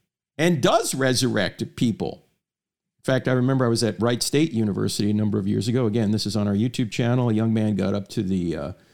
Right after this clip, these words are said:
microphone and he said, uh, "Suppose a, a, uh, parent told, uh, a young child, like, like a six-year-old, 'Hey, there's a loaded gun in this drawer, don't touch it.'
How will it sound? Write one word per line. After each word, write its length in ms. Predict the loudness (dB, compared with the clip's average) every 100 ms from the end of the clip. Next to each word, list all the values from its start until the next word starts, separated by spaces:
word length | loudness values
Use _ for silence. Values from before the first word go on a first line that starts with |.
| _ _ _ _
microphone 720 | -2 0 0 -4 -2 0 0
and 120 | 0
he 80 | -2
said, 540 | -2 -2 0 -2 -2 -4
uh, 300 | -4 -4 -6 -8 _ _ _ _ _ _ _ _ -20 _ _
"Suppose 760 | -4 -4 0 2 4 2 2 0
a, 680 | 0 2 4 2 2 0 -2 -8 _ _ _ _ _ _ _ _ _ _ 0
a, 580 | 2 4 2 2 0 -2
uh, 340 | -2 -2 -4 -8 -20 -16
parent 580 | -6 0 2 2 0 -4
told, 540 | -2 0 2 2 0 -4 -6
uh, 460 | -2 0 0 -2 -6 -12 _
a 120 | -4
young 300 | 0 0 0
child, 500 | 0 0 2 2 0
like, 180 | -4 -4
like 160 | -2 -2
a 60 |
six-year-old, 840 | -2 -2 -2 -2 -2 -2 -4 -6 -10 _ _ -2
'Hey, 380 | 0 2 -2 -8 -4
there's 160 | -2
a 60 | 0
loaded 360 | 2 2 0
gun 220 | 0 0 2
in 120 | 0
this 180 | 0 -2
drawer, 280 | 0 2
don't 300 | 2 0 -2
touch 320 | -2 -4 -2 -8
it.' 220 | -8